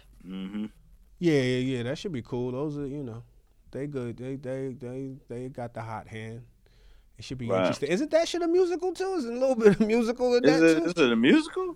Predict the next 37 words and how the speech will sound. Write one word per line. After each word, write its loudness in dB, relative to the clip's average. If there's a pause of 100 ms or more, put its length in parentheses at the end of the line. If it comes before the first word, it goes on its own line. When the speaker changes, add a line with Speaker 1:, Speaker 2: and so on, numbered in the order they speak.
Speaker 2:
I -8
don't 2
know. 4
I'm 2
not 6
sure. 8
Let 6
me 2
not, 4 (280)
let -2
me 2
not 0
say 2
that. 2
I, 0 (160)
I -2
don't -6
know. -10
I -2
saw 6
the 4
trailer 4
came -2
out, -4
but -6
I 0
haven't, -2 (600)
I -8
haven't -4
clicked -6
on -4
the -8
trailer. -6 (520)
I -10
see -2
they, -4
yeah, -8